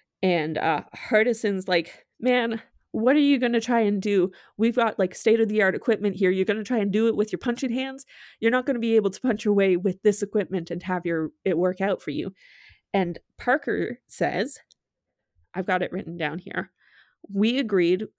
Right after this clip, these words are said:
we'd all change. For better or worse, we change together."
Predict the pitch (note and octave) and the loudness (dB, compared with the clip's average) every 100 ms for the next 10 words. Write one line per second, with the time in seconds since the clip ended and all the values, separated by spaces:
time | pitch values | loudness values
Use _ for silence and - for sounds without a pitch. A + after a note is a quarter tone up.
0 | _ _ F#3 E3 D3+ D#3 - - - - | _ _ 0 2 2 -2 -6 -10 -10 -18
1 | - _ _ - F3+ F3 G3 G3 D3+ D#3+ | -20 _ _ -6 -2 0 0 -2 -2 -4
2 | - - _ D#3 D#3+ D3+ - - - - | -6 -16 _ -6 -6 -8 -12 -8 -10 -10